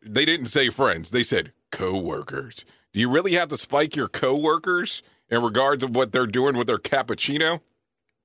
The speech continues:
I don't get it. I mean,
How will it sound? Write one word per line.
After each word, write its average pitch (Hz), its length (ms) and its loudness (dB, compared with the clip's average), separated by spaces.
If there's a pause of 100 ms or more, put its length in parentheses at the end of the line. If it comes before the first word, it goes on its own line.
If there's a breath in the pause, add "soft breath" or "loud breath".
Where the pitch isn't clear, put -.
(1120)
I - 100 4
don't 415 220 0
get 135 200 0
it. - 160 -6 (380 soft breath)
I 220 140 4
mean, 226 360 2